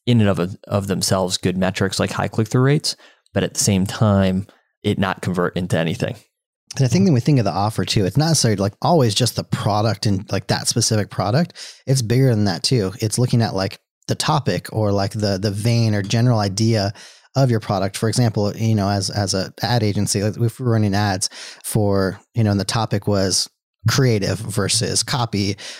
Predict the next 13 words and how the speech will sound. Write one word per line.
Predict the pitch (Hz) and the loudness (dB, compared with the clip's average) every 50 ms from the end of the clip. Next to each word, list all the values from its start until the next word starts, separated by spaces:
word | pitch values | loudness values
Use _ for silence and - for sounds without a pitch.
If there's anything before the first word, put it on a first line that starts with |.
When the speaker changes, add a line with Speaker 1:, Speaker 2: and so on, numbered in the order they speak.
| - - | -8 -2
Speaker 2:
or | 113 110 104 101 101 101 95 98 95 95 92 - - | -2 0 2 2 2 2 2 2 0 0 -2 -4 0
another | - 123 123 123 110 110 101 95 - _ _ _ _ - | 2 2 2 4 2 0 -2 -4 -8 _ _ _ _ -2
ads | 127 131 127 104 113 | 0 0 2 2 2
manager | 107 104 101 101 95 95 98 90 | 2 2 2 0 0 0 -2 -2
updates | 92 95 - - 95 90 95 92 - - - | -2 -4 -6 -4 -4 -4 -2 -2 -2 -2 -2
or | 98 98 95 95 | -2 -2 -2 -2
the | 95 107 | -2 -2
technical | - - 127 123 - 123 113 110 104 | 0 0 -2 -2 0 -2 -2 -2 0
side | - 110 98 95 101 | 0 0 0 0 0
of | 98 | 0
ads | 98 95 92 95 92 104 | 0 -2 -2 -2 -2 -2
or | 101 | -2
budgeting, | 104 113 131 131 113 120 107 107 101 95 - | 0 0 0 0 0 0 0 0 -2 -4 -6